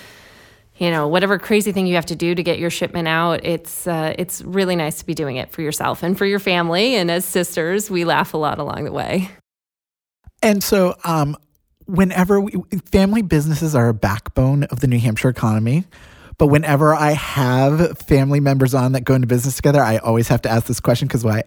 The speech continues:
Speaker 2: I love my family. But I think there are very few p-, members of my family, and they would agree that we could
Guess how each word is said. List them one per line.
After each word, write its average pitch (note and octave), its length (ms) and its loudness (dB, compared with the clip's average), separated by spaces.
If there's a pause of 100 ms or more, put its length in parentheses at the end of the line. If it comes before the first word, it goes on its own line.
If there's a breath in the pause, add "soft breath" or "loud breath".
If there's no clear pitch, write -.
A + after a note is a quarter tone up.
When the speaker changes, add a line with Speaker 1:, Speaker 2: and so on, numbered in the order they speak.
(100)
Speaker 2:
I G#2+ 200 -2
love A2 600 2
my A#2+ 160 0
family. A#2 640 -2 (640 loud breath)
But C3+ 160 4
I C#3 100 4
think C3 220 -2
there A2+ 160 4
are A2+ 60 2
very A#2 300 0
few - 260 -2
p-, - 160 -6
members A#2+ 320 2
of B2 60 -4
my A#2 120 2
family, B2+ 440 0
and A#2 140 2
they A#2 80 4
would A#2 140 2
agree A#2 260 2
that - 220 -2
we A#2+ 180 4
could - 300 0